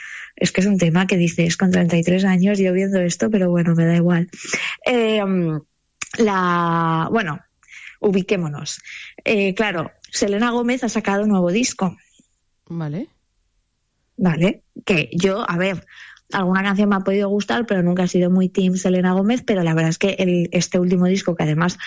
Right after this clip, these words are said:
Speaker 1: lo ha producido y lo ha escrito junto con, eh, con su pareja actual, Benny Blanco, que no sé si, si a él, eh, lo conoces, que es un productor musical, pues, de mogollón de temazos.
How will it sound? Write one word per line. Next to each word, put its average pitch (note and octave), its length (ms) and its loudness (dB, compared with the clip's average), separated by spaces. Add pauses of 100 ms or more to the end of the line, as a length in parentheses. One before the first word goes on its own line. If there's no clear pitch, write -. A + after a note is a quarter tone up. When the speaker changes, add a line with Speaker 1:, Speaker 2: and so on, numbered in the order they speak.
(260)
Speaker 1:
lo F#3 180 2
ha F3 260 2
producido F#3 840 2
y F#3 60 0
lo F3+ 100 0
ha - 20 0
escrito F3+ 460 -2
junto F#3 320 0
con, F3+ 300 2
eh, F3+ 280 0 (420)
con G3+ 120 0
su F#3 120 2
pareja F3+ 300 0
actual, G3 400 -2
Benny F3+ 220 0
Blanco, F#3+ 420 2
que F3+ 100 -2
no F3 100 2
sé E3+ 140 0
si, F3 540 2
si F3+ 220 0
a E3 160 2
él, E3+ 120 2
eh, E3 240 0
lo F3 140 2
conoces, F#3+ 440 0
que F3 60 -2
es E3+ 60 -2
un E3+ 60 2
productor E3 460 0
musical, E3 480 2
pues, E3+ 140 0
de E3 220 2
mogollón E3+ 600 2
de E3+ 120 2
temazos. F#3 560 2